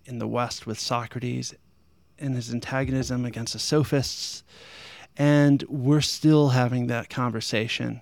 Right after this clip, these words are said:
It's still playing out. Sophists are still alive and well. They're not just historical figures. And we're still battling it out. It's rhetoric versus love of wisdom, which is philosophy,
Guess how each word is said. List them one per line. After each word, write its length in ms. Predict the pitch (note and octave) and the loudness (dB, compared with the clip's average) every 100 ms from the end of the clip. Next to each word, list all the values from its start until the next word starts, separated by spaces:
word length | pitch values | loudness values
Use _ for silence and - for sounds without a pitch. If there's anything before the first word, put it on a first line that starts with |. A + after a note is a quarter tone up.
| - | -10
It's 80 | - | -8
still 240 | - D3 | 0 0
playing 340 | - C#3 A#2+ A#2+ | 2 -2 -2 -2
out. 320 | B2 B2 - | -4 -8 -10
Sophists 580 | - - C#3 - C#3 - | -10 -2 -2 -2 -4 -2
are 100 | A#2+ | -2
still 380 | - - D3 C3 | -4 0 2 4
alive 340 | B2+ B2+ C3 | 4 2 0
and 120 | B2 C3 | 0 2
well. 280 | C#3 C#3 | 4 4
They're 120 | C3 C3 | 2 0
not 200 | C3 C3 | -2 -4
just 240 | B2+ - | -6 -6
historical 500 | A2+ - B2 B2+ B2 | -6 -4 -4 -2 -6
figures. 600 | - C3+ C3 C3+ C3 - - - - - - - - - _ _ _ _ _ _ _ _ | -2 -2 0 -2 -4 -10 -16 -18 -16 -16 -14 -16 -18 -20 _ _ _ _ _ _ _ _
And 160 | D3 C3 | 2 2
we're 80 | |
still 320 | B2 - C#3+ C#3 | 2 0 2 2
battling 560 | B2 B2+ C#3 C#3 C3 | 2 0 4 4 4
it 140 | B2+ B2 | 2 0
out. 400 | A#2+ B2 - - _ _ F3+ | -2 -4 -8 -14 _ _ -10
It's 180 | - | -8
rhetoric 500 | A#2 C#3+ D3 D3 D3 | 0 4 4 4 2
versus 640 | C3 C3+ - C#3 C3+ B2+ - C#3+ _ - | 0 0 2 2 2 -2 -8 -16 _ -8
love 640 | C3 C3 C3+ C3 C3 C3 B2 | -2 2 4 4 2 0 -4
of 420 | A#2+ B2 B2 B2 - | -8 -6 -4 -6 0
wisdom, 480 | E3 F3 C3 E3+ | 6 6 6 2
which 180 | F3 - | 2 0
is 120 | B2+ | -4
philosophy, 800 | - B2 A#2+ C3+ - E3 A3 A3+ | 0 2 2 0 -4 -6 -8 -8